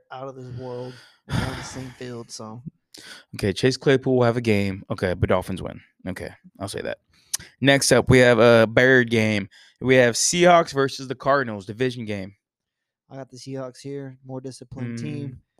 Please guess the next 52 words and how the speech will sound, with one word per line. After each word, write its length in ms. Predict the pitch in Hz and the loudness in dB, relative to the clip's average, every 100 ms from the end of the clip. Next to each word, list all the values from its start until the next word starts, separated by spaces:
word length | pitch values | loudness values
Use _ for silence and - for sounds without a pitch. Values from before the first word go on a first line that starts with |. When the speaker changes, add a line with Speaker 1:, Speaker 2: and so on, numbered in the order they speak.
| _ _ _ _ | _ _ _ _
Speaker 1:
You 80 | |
got 120 | 131 123 | -16 -16
a 40 | |
crybaby 580 | - 135 131 135 135 131 | -14 -14 -10 -12 -12 -14
as 120 | 120 | -14
a 40 | |
quarterback. 540 | 117 147 143 139 135 135 _ _ _ _ | _ -12 -10 -10 -12 -12 _ _ _ _
Get 120 | - | -20
the 60 | - - | -20 -16
fuck 200 | 139 127 | -14 -14
outta 160 | 113 | -16
here. 160 | 113 110 | -16 -8
Speaker 2:
For 80 | 117 | -6
the 80 | 113 | -2
Cardinals. 640 | 117 104 92 85 - - _ | -2 -2 -4 -14 -18 -20 _
Speaker 1:
Get 100 | - | -20
the 100 | 127 | -14
fuck 200 | - 151 | -12 -10
outta 180 | 135 123 | -12 -16
here, 180 | 117 117 - | -18 -20 -18
Kyler. 320 | 131 123 120 | -16 -14 -16
I 460 | - _ _ _ - | -20 _ _ _ -12
fucking 220 | 147 110 | -12 -12
hate 160 | 170 | -14
you. 40 | 165 _ | -14 _
Speaker 2:
When 360 | - 123 190 240 | -12 -6 -4 -2
do 120 | 269 | -2
they 280 | 262 233 214 | 0 0 -2
Speaker 1:
I 100 | 180 | -4
fucking 260 | 185 170 | -8 -12
hate 280 | 151 208 214 143 | -10 -8 -8 _
you, 140 | 143 | -10
little 140 | 175 - | -2 2
bitch. 540 | 262 - - - 180 | 2 2 0 0 0
Speaker 2:
<laughs> 160 | 226 - | 0 2
Speaker 1:
<laughs> 240 | 185 180 | 2 4
God 220 | 240 208 - | 4 2 -2
damn 240 | - 160 | 2 2
it. 20 | |
Speaker 2:
Okay. 640 | 117 160 156 165 139 165 - 220 196 190 | 4 4 6 4 2 0 0 0 0 -2
When 260 | 160 202 226 | 2 2 4
do 120 | 247 | 2
they, 420 | 233 220 190 160 - | 4 6 4 -2 -8
when 180 | 180 233 | -6 -6
do 60 | 247 | -4
they 120 | 240 | -4
start 260 | - 226 | -2 -2
their 80 | 185 | 0
Hard 300 | 135 147 160 | 0 0 0
Knocks? 520 | 131 95 87 - - _ _ _ _ _ 220 | -2 -4 -6 -12 -18 _ _ _ _ _ _
Speaker 1:
I 80 | 208 | -20
don't 160 | 320 | -20